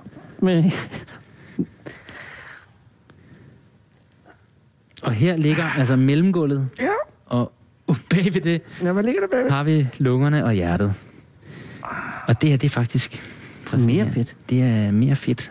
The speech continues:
Speaker 2: Og
Speaker 1: Jeg er meget interesseret i hjertet, jo.
Speaker 2: Ja.
Speaker 1: Hvordan, hvordan ser et chimpansehjerte ud? Au.
Speaker 2: Det her,
Speaker 1: Hvad er det der?
Speaker 2: det er faktisk maven.
Speaker 1: Er det maven? Den
Speaker 2: Ja,
Speaker 1: er
Speaker 2: det er maven,
Speaker 1: fandme
Speaker 2: og den
Speaker 1: stor.
Speaker 2: fortsætter her, ikke?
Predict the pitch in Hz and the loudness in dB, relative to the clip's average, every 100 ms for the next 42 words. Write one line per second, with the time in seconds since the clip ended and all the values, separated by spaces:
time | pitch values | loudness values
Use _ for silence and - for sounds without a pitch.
0 | - 127 135 151 - - - - - - | -6 0 2 0 -2 -10 -20 -20 -20 -20
1 | - - - - - - _ _ 135 120 | -20 -20 -20 -20 -20 -20 _ _ 0 2
2 | 135 160 160 160 135 123 113 120 131 104 | 2 0 0 0 2 2 2 2 2 2
3 | 127 127 131 113 98 - - 147 139 143 | 0 2 2 0 -4 -8 -2 2 2 2
4 | 151 127 - - - - 139 123 139 156 | 0 0 -2 -8 -8 -2 -2 2 2 4
5 | 156 139 139 143 - - - - _ - | 2 2 0 -2 -4 -12 -18 -20 _ -20
6 | - - - - - - - - - - | -20 -20 -20 -20 -20 -20 -20 -20 -20 -20
7 | - - - - - - - - - - | -20 -20 -20 -20 -20 -20 -20 -20 -20 -20
8 | - - 143 139 - - - - - 147 | -20 -10 -6 -6 -8 -14 -18 -20 -2 2
9 | 147 123 - 123 147 151 139 131 120 - | 2 0 -4 -4 -2 -2 -2 -2 -4 -2
10 | 117 110 104 113 101 95 101 113 - - | 0 0 0 2 2 4 2 0 -6 -16
11 | - 170 208 196 196 151 175 120 110 104 | -4 2 4 4 2 2 2 2 4 4
12 | 151 170 101 87 101 113 101 95 107 101 | 2 2 0 0 0 0 0 2 2 4
13 | 120 | 2